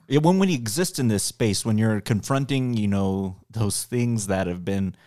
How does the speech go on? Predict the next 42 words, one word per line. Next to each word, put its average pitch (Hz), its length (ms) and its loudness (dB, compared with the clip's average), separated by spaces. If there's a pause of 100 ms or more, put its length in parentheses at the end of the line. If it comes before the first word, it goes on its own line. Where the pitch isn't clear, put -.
(400)
barriers 110 540 2
for - 140 -8
you, 92 180 -2
and 90 120 -2
he's 98 140 -2
gonna 92 240 -4
approach 98 380 -6
another 98 260 -2
one 92 140 -2
here 92 220 -2
with, 87 260 -8
with 90 200 -8
Mom, 92 500 -2 (520)
I 123 80 -6
think 202 180 0
the - 80 -2
film 147 220 2
excels 110 680 -2
in, 107 300 0
in 104 160 0
that 85 220 -6
space. 90 340 -6
I 98 100 -2
want 120 260 0
more 117 340 2
of 95 380 -2
this 113 340 0
and 95 200 -2
less 104 300 -2
of 87 320 -6 (1400)
bouncing 95 380 -2
globs. 90 540 -10
Th-, 202 140 -4
there's 175 260 0
nothing 139 280 -2
wrong 104 220 2
with 90 140 -4
that, 92 220 -2
but 101 100 -2
that's 117 220 0
just 139 200 -4
like, 117 160 0